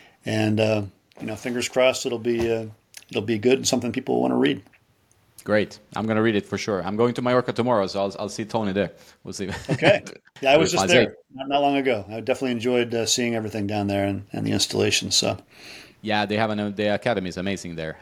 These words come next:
Speaker 2: actually, and, and I, I mean, it's an amazing island overall. Uh, Mallorca, it's, uh, super nice. So we'll see. But I'm going for the A T P two fifty, so it's more work than,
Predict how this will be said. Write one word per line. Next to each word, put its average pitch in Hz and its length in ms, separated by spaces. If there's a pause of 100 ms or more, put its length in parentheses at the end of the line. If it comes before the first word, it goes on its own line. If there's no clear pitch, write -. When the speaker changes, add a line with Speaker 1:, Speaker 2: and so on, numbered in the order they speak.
Speaker 2:
actually, 85 340
and, 87 140
and 101 140
I, 98 200
I - 20
mean, 98 160
it's 92 140
an 101 60
amazing 98 340
island 87 480
overall. 85 500
Uh, - 200
Mallorca, 80 340
it's, - 220
uh, 50 260
super - 380
nice. 78 180
So - 140
we'll 104 100
see. 107 140
But 104 80
I'm 110 100
going 117 180
for 107 120
the 104 80
A 101 80
T 101 100
P 104 100
two 101 120
fifty, 95 320
so 90 160
it's 87 160
more 92 160
work 92 300
than, 80 220